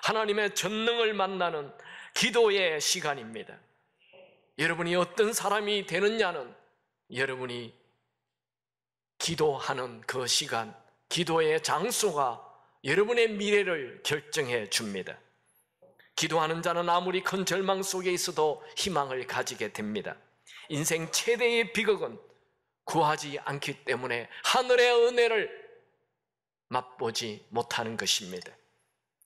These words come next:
야고보서 사 장 이 절에 "너희가 얻지 못함은 구하지 아니하기 때문이요." 그러나 우리에게 좋은 소식이 있습니다. 우리가 기도한다면 모든 것을 다시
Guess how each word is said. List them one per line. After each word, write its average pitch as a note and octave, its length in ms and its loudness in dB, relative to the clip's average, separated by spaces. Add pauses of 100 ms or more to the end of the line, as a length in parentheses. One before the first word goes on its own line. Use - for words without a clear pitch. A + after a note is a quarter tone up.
(140)
야고보서 C3+ 400 0
사 C#3+ 180 0
장 D3+ 240 -2
이 D#3 80 -8
절에 D#3 220 2
"너희가 D#3+ 400 0
얻지 F3 340 -2
못함은 E3+ 580 -2 (320)
구하지 C#3 680 -2 (1600)
아니하기 B2+ 680 -4
때문이요." A2 520 -4 (840)
그러나 E3+ 300 0
우리에게 F#3+ 400 0
좋은 F#3+ 320 0
소식이 G3 440 0
있습니다. D3+ 480 -4 (600)
우리가 F#3 240 2
기도한다면 G3 880 0 (560)
모든 D3+ 380 0
것을 C#3+ 340 0
다시 D3 480 -4